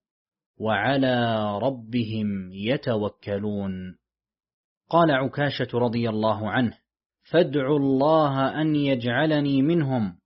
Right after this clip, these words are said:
قال، "اللهم اجعله منهم." فقال رجل آخر: ادعوا الله أن يجعلني منهم. قال، "سبقك بها عكاشة."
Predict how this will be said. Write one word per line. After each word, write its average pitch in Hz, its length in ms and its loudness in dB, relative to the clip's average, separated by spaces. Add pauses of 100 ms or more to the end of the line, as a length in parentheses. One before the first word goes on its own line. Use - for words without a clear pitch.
(680)
قال، 107 720 0 (580)
"اللهم 120 1040 2
اجعله 110 680 -2
منهم." 104 680 -2 (760)
فقال 123 400 0
رجل 110 560 -2
آخر: 113 460 -4 (640)
ادعوا 156 440 2
الله 139 800 2
أن 160 140 2
يجعلني 135 920 0
منهم. 123 640 0 (680)
قال، 101 640 -2 (840)
"سبقك 127 600 -2
بها 120 440 -2
عكاشة." 107 920 -4